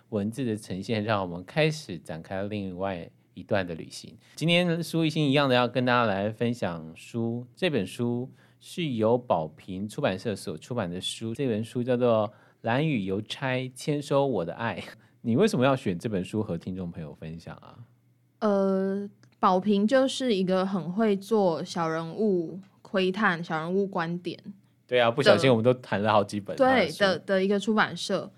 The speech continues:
Speaker 2: 这本我觉得第一点，
Speaker 1: 嗯。
Speaker 2: 兰屿是一个我们很少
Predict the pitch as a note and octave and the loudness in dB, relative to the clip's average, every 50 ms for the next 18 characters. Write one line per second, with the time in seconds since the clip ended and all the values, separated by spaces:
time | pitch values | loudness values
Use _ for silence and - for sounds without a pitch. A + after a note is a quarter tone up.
0 | - - _ _ _ - - E4+ D#4+ E4 G#3+ F#3 F3+ F3+ F3 F3 F3 F#3+ F3 F3+ | -20 -20 _ _ _ -2 0 0 0 2 2 2 4 2 0 0 0 0 0 2
1 | F3 F#3 F3 E3+ E3 D3 - - _ - _ _ C#4 B3 A3 A3+ A#3 A#3 A3+ A3+ | 2 0 0 0 -2 -4 -6 -10 _ -20 _ _ -4 -2 0 0 0 0 0 -2
2 | - E3+ - - - - F#3+ - - _ _ _ _ _ _ _ _ - A2+ B2 | -6 -8 -8 -10 -12 -18 -18 -18 -20 _ _ _ _ _ _ _ _ -4 0 0
3 | B2+ B2+ B2+ F#3 F3+ F#3+ A3+ G#3+ F#3 G3 E3 - - _ _ _ _ _ - - | 0 2 4 4 4 4 4 2 0 -4 -8 -8 -12 _ _ _ _ _ -8 -2
4 | A#3+ A3 G3 F#3 F3+ F3 E3+ D#3+ E3 E3 E3+ E3 E3+ E3+ - F3+ D#3+ C#3+ - - | 0 0 2 2 2 0 0 0 -2 -2 -2 -2 -4 0 2 2 2 2 0 -6
5 | - | -10